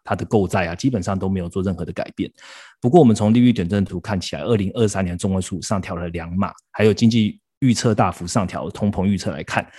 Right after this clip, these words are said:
呃，已经有部分委员开始出现不一样的声音了，所以下半年呢，势必会开始讨论还要不要这么的宽松，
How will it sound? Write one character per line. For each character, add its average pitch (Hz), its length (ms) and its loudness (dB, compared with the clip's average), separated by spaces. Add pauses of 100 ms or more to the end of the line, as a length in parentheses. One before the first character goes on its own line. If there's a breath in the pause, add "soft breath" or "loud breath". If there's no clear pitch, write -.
(420 loud breath)
呃， 104 200 0
已 120 160 0
经 202 140 6
有 151 80 8
部 131 100 0
分 135 180 6
委 90 120 2
员 90 100 -2
开 110 160 -2
始 98 100 -4
出 - 100 -12
现 98 140 0
不 101 160 -2
一 90 40 -4
样 92 180 -2
的 90 60 -8
声 95 200 -4
音 87 160 -6
了， - 80 -12
所 - 160 0
以 120 40 4
下 135 240 6
半 127 180 6
年 92 120 2
呢， 92 160 -2
势 - 280 2
必 117 180 2
会 107 200 2
开 - 280 -4
始 92 260 -4
讨 85 300 -6
论 98 280 2
还 87 220 -6
要 104 220 2
不 92 280 -4
要 101 140 2
这 98 140 -2
么 90 120 -2
的 85 120 -8
宽 95 240 -4
松， 95 280 -4